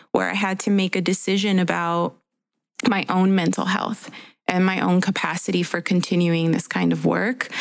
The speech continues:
and transitioned into maybe overseeing programs and things on a different level. But the f-, what I remember most about the transitions were the fears and the identity issues that came with that. Am I still a therapist if I'm not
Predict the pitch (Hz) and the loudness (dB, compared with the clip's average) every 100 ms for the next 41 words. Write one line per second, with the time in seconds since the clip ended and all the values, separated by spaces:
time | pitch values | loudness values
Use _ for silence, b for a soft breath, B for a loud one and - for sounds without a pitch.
0 | B - 202 214 202 196 196 202 190 190 | B -4 -2 2 2 2 0 0 2 2
1 | 185 170 180 175 170 170 165 B B B | 0 0 0 2 2 0 -2 B B B
2 | 190 180 170 - 180 170 - 175 170 170 | 0 2 0 0 0 0 -2 -2 0 0
3 | - 165 160 160 160 170 165 156 160 160 | 0 0 0 0 0 0 0 0 0 0
4 | 156 160 170 170 165 160 160 180 - - | -2 -2 0 0 0 -2 -2 -6 -8 -2
5 | 170 175 175 - - _ - 202 175 170 | 0 0 -2 -6 -16 _ -2 0 0 2
6 | 180 190 180 175 180 196 - 175 170 - | 2 2 2 2 2 0 0 0 0 -2
7 | - 165 170 220 - 190 175 B B B | -2 0 0 0 0 0 0 B B B
8 | 202 196 185 - - 196 190 185 175 170 | 0 2 0 -2 -2 0 2 2 2 2
9 | 170 165 165 165 175 175 165 160 165 - | 2 0 0 0 2 2 2 2 0 -2
10 | 175 170 - 170 165 156 - - - - | -2 -2 -2 0 2 0 -2 -4 -6 -10
11 | B B B B 208 214 208 196 - - | B B B B 0 2 2 0 -2 -2
12 | 190 185 180 180 175 180 - _ - - | 0 0 0 0 0 -2 -6 _ -14 -8
13 | - 190 185 180 180 - - 208 - - | -4 -2 -2 -2 -4 -4 -2 -2 -4 -2
14 | 196 - 175 180 175 87 - | -2 0 2 2 2 0 -6